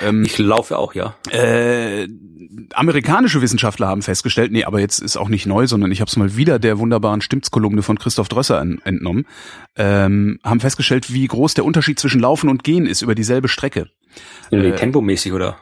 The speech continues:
Speaker 1: Ja, es heißt ja immer, naja, ist ja egal, ob du jetzt die drei Kilometer joggst oder die drei Kilometer gehst.
Speaker 2: Kommt drauf
Speaker 1: Ähm,
Speaker 2: an, wann ich ankomme will. Also ich bin schneller,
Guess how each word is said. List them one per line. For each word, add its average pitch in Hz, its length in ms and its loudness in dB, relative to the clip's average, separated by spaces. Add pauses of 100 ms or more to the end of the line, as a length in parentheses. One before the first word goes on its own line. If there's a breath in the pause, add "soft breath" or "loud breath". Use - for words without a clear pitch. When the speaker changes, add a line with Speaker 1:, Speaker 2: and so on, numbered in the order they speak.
Speaker 1:
Ja, 156 520 0
es - 300 -2
heißt 120 280 0
ja 151 60 2
immer, 135 120 2
naja, 139 200 4
ist 127 160 -2
ja 135 80 2
egal, 120 320 0
ob 117 120 -6
du 127 80 0
jetzt 123 220 0
die 117 40 -4
drei 110 200 0
Kilometer 120 480 0
joggst 123 360 -2
oder 120 100 -2
die 113 80 -2
drei 110 200 -2
Kilometer 113 460 0
gehst. 113 500 0 (180 loud breath)
Speaker 2:
Kommt - 340 -2
drauf 107 80 -2
Speaker 1:
Ähm, 104 40 0
Speaker 2:
an, 95 140 0
wann 92 80 -2
ich 92 100 0
ankomme 107 360 -4
will. 92 120 -6
Also 98 140 -10
ich - 100 -12
bin - 140 -6
schneller, 120 380 -2